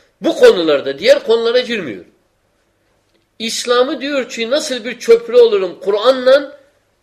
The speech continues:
Kur'an'ın meseleleriyle bugündeki tağutların yaptığı meseleler, zulma. Nasıl insanı dünya, Seyyid Kutup zamanında kim yönetiyor orayı? He?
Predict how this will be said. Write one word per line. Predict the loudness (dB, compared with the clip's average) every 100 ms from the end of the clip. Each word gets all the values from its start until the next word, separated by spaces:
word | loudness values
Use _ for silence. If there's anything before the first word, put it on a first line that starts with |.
| _ _ _ _ _ _ _ _ _ _ _
Kur'an'ın | -2 0 0 0 -2 -6
meseleleriyle | -6 -4 -2 -2 -4 -6 2 2 2 -4
bugündeki | -10 -10 -6 -8 -8 -12 -10
tağutların | -6 -6 -6 -6 -4 -4
yaptığı | -6 -8 -10 -14
meseleler, | -14 -14 -16 -16 -18 -20
zulma. | -10 -10 -10 -14 _ _ _ _ _ _ _ _ _ -4
Nasıl | -4 -2 -6 -6 -16 -12
insanı | -10 -10 -8 -6 -6 -10 -16 _ _ _
dünya, | -12 -4 -2 -2 -6 -14
Seyyid | -12 -12 -12
Kutup | -16 -16 -16 -8
zamanında | -6 -6 -8 -10 -12
kim | -12 -12 -8
yönetiyor | -8 -8 -10 -8
orayı? | -6 -4 -6 -10 -18 _ _ _ -6
He? | -4